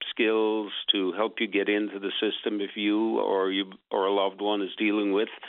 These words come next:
symptoms of an eating disorder, we're here to help, and that's the role we play in providing support to, to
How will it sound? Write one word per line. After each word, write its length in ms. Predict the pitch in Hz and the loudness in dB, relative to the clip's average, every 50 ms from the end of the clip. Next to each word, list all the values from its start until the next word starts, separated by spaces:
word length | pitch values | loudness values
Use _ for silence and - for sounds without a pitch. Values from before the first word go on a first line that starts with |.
| - - - - - - - - - - - - | -14 -14 -14 -12 -12 -12 -12 -14 -12 -8 -2 -2
symptoms 380 | 151 139 131 - 143 131 131 117 | -2 -2 0 -2 -2 0 2 2
of 140 | 120 120 113 | 2 2 2
an 100 | 113 120 | 2 2
eating 300 | 117 120 120 120 117 113 | 4 4 4 2 2 2
disorder, 460 | 104 - - 120 113 104 101 101 101 | 2 2 4 4 4 4 4 2 2
we're 200 | 98 107 127 131 | 2 2 0 2
here 200 | 123 127 131 135 | 2 2 2 2
to 100 | 127 120 | 0 0
help, 340 | 101 110 107 98 95 104 - - - - - | 0 2 2 2 2 0 -2 -8 -20 -18 -14
and 160 | 113 110 98 | -10 -8 -2
that's 180 | 98 104 107 - - - | 0 0 0 -2 -4 -8
the 60 | 120 107 | -4 0
role 320 | 101 101 98 98 95 92 | 0 2 2 2 0 0
we 120 | 92 90 | 0 -2
play 360 | - - 101 98 98 98 98 95 | -2 0 0 2 2 2 2 0
in 120 | 92 87 | 0 -4
providing 480 | 85 98 95 92 95 92 92 92 90 85 - | -4 -2 0 2 2 2 2 0 -2 -6 -8
support 380 | 95 87 - - 98 90 87 - - - | -10 -12 -2 0 0 0 0 -2 -6 -4
to, 260 | - 101 92 92 98 - - | -2 0 -2 -2 -2 -2 -2
to 120 | - 98 | 0 0